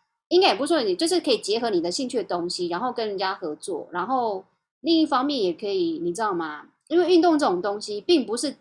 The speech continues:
都，不是专注在脑袋瓜，或者是在情感方面，是在身体方面。可是我觉得多一项，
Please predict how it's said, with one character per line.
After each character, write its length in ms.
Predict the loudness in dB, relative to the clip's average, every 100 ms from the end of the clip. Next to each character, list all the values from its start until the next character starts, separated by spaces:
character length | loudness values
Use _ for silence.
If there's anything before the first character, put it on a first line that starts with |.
| _
都， 360 | 2 4 4 0 _
不 80 | -4
是 120 | -2
专 200 | 0 0
注 100 | -2
在 160 | -2 -2
脑 200 | -4 -6
袋 200 | -6 -6
瓜， 220 | -2 -2
或 100 | -2
者 140 | -4 -4
是 100 | -4
在 200 | -4 -4
情 360 | -6 -4 -4
感 220 | -6 -8
方 160 | -8 -6
面， 100 | -6
是 120 | -6
在 120 | -6
身 240 | -4 -6 -8
体 120 | -10
方 160 | -14 -12
面。 160 | -10 -8
可 120 | -4
是 80 | -2
我 100 | -2
觉 120 | -2
得 120 | -4
多 240 | -2 0
一 60 | 0
项， 280 | 0 -4